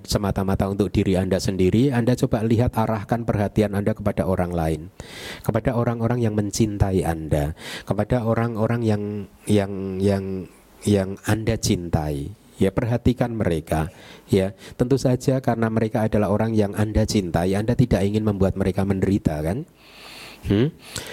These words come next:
Dengan merenungkan bahwa saya tidak ingin membuat orang-orang yang saya cintai menderita, maka biasanya komitmen untuk menjadi manusia yang baik akan mulai menguat. Ya, perenungkanlah, kalau kita melakukan satu kesalahan,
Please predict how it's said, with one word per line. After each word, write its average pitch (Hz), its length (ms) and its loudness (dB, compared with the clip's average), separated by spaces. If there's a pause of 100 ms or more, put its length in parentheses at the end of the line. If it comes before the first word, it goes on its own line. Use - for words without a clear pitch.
(100)
Dengan 139 320 0
merenungkan 120 720 0
bahwa 101 240 0
saya 110 160 0
tidak 107 320 0
ingin 107 160 2
membuat 98 400 0
orang-orang 98 560 0
yang 92 160 2
saya 95 160 0
cintai 95 480 0
menderita, 90 800 0 (320)
maka 135 240 -2
biasanya 127 480 0
komitmen 131 560 0
untuk 110 160 -2
menjadi 104 480 0
manusia 104 480 0
yang 95 320 -2
baik 87 400 2
akan 90 240 -2
mulai 85 320 2
menguat. 78 400 0 (960)
Ya, 85 320 2 (560)
perenungkanlah, 117 800 0
kalau 131 240 0
kita 127 320 0
melakukan 113 560 -2
satu 110 240 0
kesalahan, 110 880 0